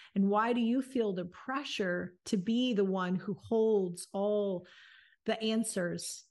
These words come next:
for their lives?" What if we start empowering you to empower them to hear the Holy Spirit for themselves?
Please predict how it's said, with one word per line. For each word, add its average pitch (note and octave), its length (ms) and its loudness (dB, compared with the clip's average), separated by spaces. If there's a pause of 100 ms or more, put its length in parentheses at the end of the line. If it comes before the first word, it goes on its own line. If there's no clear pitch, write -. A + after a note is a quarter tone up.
(240)
for G3+ 200 0
their F#3 240 0
lives?" F#3 580 -4 (760)
What A3 400 2
if G#3 260 0
we G#3+ 280 -2
start F#3 680 -4 (400)
empowering G3 880 2
you F#3 680 0
to G#3 160 -2
empower F#3+ 560 0
them G3+ 420 -2
to - 140 -8
hear A3 320 0
the G3 80 0
Holy F3+ 320 -2
Spirit F3+ 420 -4
for F3 80 -8
themselves? F#3 680 -8